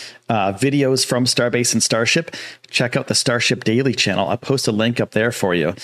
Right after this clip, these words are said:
And that's where I post all the raw footage from my trips down there. It's really fun.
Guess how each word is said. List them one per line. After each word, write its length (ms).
And 80
that's 220
where 140
I 80
post 360
all 80
the 80
raw 220
footage 400
from 140
my 100
trips 380
down 180
there. 220
It's 100
really 160
fun. 300